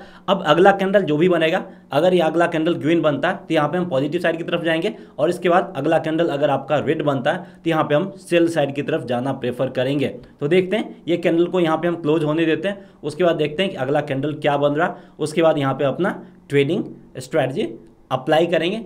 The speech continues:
यानी स्कैल्पिंग ट्रेडिंग स्ट्रेटजी के बेसिस पे यहाँ पे हम छोटे-छोटे प्रॉफिट के लिए जाएंगे और हमारा यहाँ पे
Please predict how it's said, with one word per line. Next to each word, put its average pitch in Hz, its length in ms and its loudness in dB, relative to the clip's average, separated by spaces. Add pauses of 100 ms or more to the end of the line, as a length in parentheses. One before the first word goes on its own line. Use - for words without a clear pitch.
यानी 156 260 -4
स्कैल्पिंग 147 520 -2
ट्रेडिंग 139 260 -4
स्ट्रेटजी 139 340 -4
के 151 80 -4
बेसिस 139 300 -6
पे 175 100 -4
यहाँ 127 160 -2
पे 143 100 -2
हम 233 180 -4 (280)
छोटे-छोटे 165 520 -2 (280)
प्रॉफिट 139 360 2
के 175 100 -8
लिए 175 120 0
जाएंगे 165 320 -2 (240)
और 151 100 0
हमारा 170 300 2
यहाँ 160 280 2
पे 226 120 -2